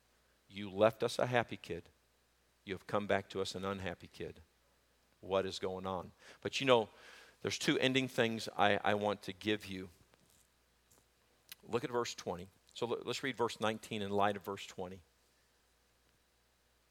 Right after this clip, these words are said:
"And Tamar put ashes on her head, so she was violated, and rent her garments of divers colors that was on her, and laid her hand on her head, and went on crying. And Absalom her brother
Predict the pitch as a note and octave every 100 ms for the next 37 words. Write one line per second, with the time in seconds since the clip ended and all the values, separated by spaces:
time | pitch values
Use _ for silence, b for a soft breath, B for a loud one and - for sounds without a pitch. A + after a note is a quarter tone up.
0 | - - B2 G3+ A3 G3 D3+ - - -
1 | B2+ B2 C3+ - A#2 A#2 B2+ B2 F2 G2+
2 | C#3 _ _ _ _ - _ _ - _
3 | _ - - - A2 A#2 B2 - G2 F#2+
4 | F#2 F2+ F2 A2 - _ _ _ _ _
5 | _ _ _ _ A#2 A2 C#3+ D#3+ C3+ B2+
6 | B2+ C3 G#2+ A2+ G#2+ A#2 B2 - A#2 A2
7 | G#2+ A#2 A2+ G#2+ G2+ G2 F#2+ G2+ G#2 G2
8 | F#2+ G#2 G2+ G#2+ G#2+ G2+ b _ _ _
9 | A2+ A2+ A#2 A#2 A#2 G2+ G2+ G2 G2+ G2+
10 | F#2+ G#2+ F2+ - b b b b b b
11 | - B2+ A2 F#2+ - - A2 C#3+ - -
12 | F#3+ F#3+ F#3+ E3+ - D3+ C#3+ A2 A2 G#2
13 | G2+ F#2